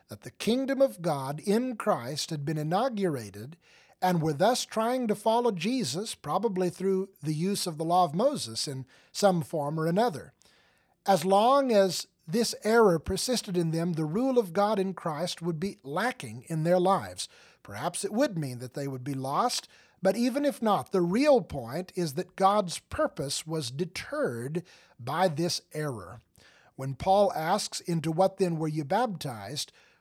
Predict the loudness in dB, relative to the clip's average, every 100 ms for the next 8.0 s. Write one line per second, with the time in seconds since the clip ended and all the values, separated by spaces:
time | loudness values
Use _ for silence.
0 | _ -4 -2 0 0 0 0 -4 -6 -20
1 | -20 _ _ _ 2 4 4 4 2 2
2 | 0 2 0 -2 -2 -2 -6 -6 -4 -6
3 | -6 -6 -2 0 0 -2 -4 -4 -4 -4
4 | -4 -4 -4 -4 -4 -6 -8 -8 -6 -4
5 | -4 -4 -6 -2 -2 0 -4 -4 -2 -2
6 | 0 0 0 -4 -4 -4 -4 -2 -2 -2
7 | -2 -4 -4 -2 -2 -2 -4 -10 -8 -10